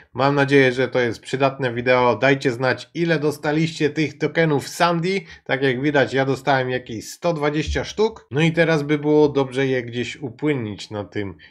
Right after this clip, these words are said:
ich Musli Swapie. Wejdźmy sobie na tego Musli Swapa. Zobaczymy, ile my właściwie zarobiliśmy.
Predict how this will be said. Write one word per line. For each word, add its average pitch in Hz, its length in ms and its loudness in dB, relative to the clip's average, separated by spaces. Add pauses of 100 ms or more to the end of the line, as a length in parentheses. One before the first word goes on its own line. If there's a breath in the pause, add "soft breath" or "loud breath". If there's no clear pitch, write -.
ich - 240 -12
Musli 151 500 0
Swapie. 139 680 2
Wejdźmy 107 460 -4
sobie 95 320 -8
na 90 120 -8
tego 92 240 -10
Musli 101 400 -8
Swapa. 113 760 -8
Zobaczymy, 113 840 -8 (280)
ile 139 300 -6
my 139 280 -2
właściwie 123 800 -8
zarobiliśmy. 127 960 -6